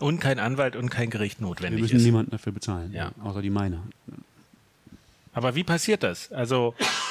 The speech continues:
Speaker 1: es ist, es ist ja letztlich, wir legen, wir hinterlegen, wenn, wenn wir jetzt beginnen, irgendwie
Speaker 2: Ja,
Speaker 1: was
Speaker 2: lass
Speaker 1: zu
Speaker 2: uns mal
Speaker 1: machen mit
Speaker 2: anfangen.
Speaker 1: Lightning,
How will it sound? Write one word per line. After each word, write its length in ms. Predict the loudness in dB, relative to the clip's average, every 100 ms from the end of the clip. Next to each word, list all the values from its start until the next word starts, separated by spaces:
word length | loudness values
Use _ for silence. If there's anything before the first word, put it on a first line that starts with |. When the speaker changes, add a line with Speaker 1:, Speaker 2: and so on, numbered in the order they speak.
| -6 -2
Speaker 1:
es 240 | 0 4
ist, 220 | 2 2
es 180 | 0 2
ist 140 | 2 4
ja 80 |
letztlich, 520 | 4 2 2 0 0 2
wir 120 | 2
legen, 480 | 4 2 -2 -2 2
wir 100 | 2
hinterlegen, 560 | 4 2 2 2 2
wenn, 380 | 0 -2 -6 -4
wenn 160 | 0 0
wir 40 |
jetzt 200 | 0 -2
beginnen, 400 | -2 -2 -2 -2
irgendwie 240 | -2 2 4
Speaker 2:
Ja, 80 |
Speaker 1:
was 80 | 6
Speaker 2:
lass 120 | 6
Speaker 1:
zu 60 | 8
Speaker 2:
uns 60 | 8
mal 60 |
Speaker 1:
machen 120 | 6 4
mit 80 | 4
Speaker 2:
anfangen. 140 | 2
Speaker 1:
Lightning, 240 | 2 -4